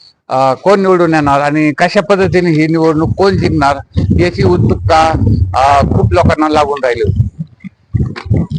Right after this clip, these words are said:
तर, अ, मधेश्वरी देवीच्या नावाने या माढा लोकसभा मतदारसंघ, अ, म्हणून हे नाव माढा पडलं. या, हा मतदारसंघ आहे. नवरात्र, नवरात्रीला या देवीची यात्रा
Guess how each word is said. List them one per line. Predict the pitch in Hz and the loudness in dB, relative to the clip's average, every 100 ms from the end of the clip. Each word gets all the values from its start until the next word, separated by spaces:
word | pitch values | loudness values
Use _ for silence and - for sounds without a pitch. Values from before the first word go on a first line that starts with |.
| - - - | -2 0 2
तर, | - | 2
अ, | 220 226 226 220 | 4 4 4 4
मधेश्वरी | 180 185 196 233 226 - 208 214 208 | 2 0 4 4 2 2 2 2 0
देवीच्या | 165 190 196 - 196 | 2 2 2 2 2
नावाने | 190 175 196 202 175 143 135 - - - 113 | 4 4 4 4 0 -2 -8 -12 -10 -8 -2
या | 135 | 0
माढा | 160 170 175 180 | 2 4 4 4
लोकसभा | 180 180 180 180 170 | 4 2 0 0 0
मतदारसंघ, | 170 160 156 156 175 170 170 131 - - - - - - - | 0 0 0 0 -2 0 0 0 0 -2 -2 -4 -4 -4 -2
अ, | 143 151 147 143 | 2 4 4 2
म्हणून | 143 180 185 | -2 -2 -2
हे | 156 165 | 0 0
नाव | 156 160 156 | 2 0 0
माढा | 170 160 147 | 2 2 2
पडलं. | - 113 113 | 0 0 -2
या, | 98 95 - - _ _ | -4 -10 -16 -20 _ _
हा | - | -2
मतदारसंघ | 160 156 139 147 - - - - - - | 0 0 0 2 2 0 0 0 0 2
आहे. | - - - - - - - | 2 0 -2 -6 -10 -20 -6
नवरात्र, | 139 175 196 208 - 196 202 202 | 0 2 4 2 2 2 2 2
नवरात्रीला | 190 185 196 185 202 190 160 | 2 2 4 2 2 2 4
या | 156 165 | 4 2
देवीची | 151 170 175 175 | 2 2 0 0
यात्रा | 170 165 175 123 | 0 2 2 2